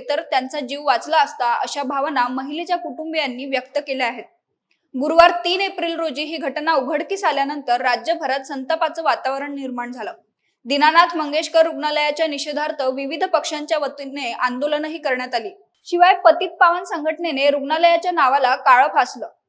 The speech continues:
आमदार अमित गोरखे यांनी पुण्याचे पोलीस आयुक्त अमितेश कुमार यांच्याकडे यासंबंधी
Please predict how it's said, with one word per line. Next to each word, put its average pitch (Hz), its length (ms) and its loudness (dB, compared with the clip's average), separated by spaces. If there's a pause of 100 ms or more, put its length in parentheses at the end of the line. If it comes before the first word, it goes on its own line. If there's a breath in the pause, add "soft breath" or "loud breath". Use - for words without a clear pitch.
(260)
आमदार 262 340 4
अमित 294 300 4
गोरखे 311 460 0
यांनी 269 280 0
पुण्याचे 294 480 -6
पोलीस 320 340 -6
आयुक्त 269 360 2
अमितेश 320 520 0
कुमार 254 300 -4
यांच्याकडे 269 580 -2
यासंबंधी 285 600 0